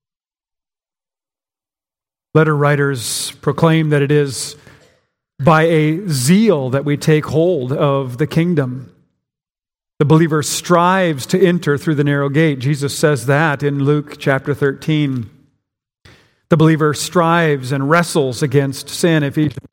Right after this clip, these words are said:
six. Running in such a way to, as to win the prize, First Corinthians nine twenty-four. Living in such a way as to make one's calling and election sure, Second Peter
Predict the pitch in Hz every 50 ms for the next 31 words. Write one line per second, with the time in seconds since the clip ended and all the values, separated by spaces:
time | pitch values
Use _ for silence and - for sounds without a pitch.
0 | _ _ _ _ - - - 160 139 131 131 - - - - - - - _ _
1 | _ _ _ _ _ _ _ _ _ _ _ _ _ _ _ _ _ _ _ _
2 | _ - 156 165 175 185 185 170 156 147 147 - - 170 - - 160 156 160 165
3 | 170 165 165 156 151 - - 175 170 175 - - - 175 160 147 156 165 190 190
4 | 185 175 165 156 - - 160 151 156 170 170 147 139 135 131 - - - 156 156
5 | - - - - 156 151 147 147 156 151 147 147 139 113 143 139 135 139 143 143
6 | 143 139 - - 139 131 127 135 135 - 156 147 147 143 131 127 127 - - _
7 | _ _ _ _ _ _ _ _ _ _ _ _ _ _ _ _ _ _ _ _
8 | _ _ _ _ _ _ - 175 180 190 202 185 170 160 147 - 190 175 - 185
9 | 165 160 165 170 180 170 165 156 - - 165 156 160 165 165 - 160 160 160 156
10 | 151 - - - - 175 175 185 185 180 165 160 151 147 147 151 160 - - -
11 | 170 156 151 147 - - - 180 180 180 170 147 135 131 131 117 - - 170 147
12 | - 156 143 143 131 - 156 147 135 135 131 131 123 117 -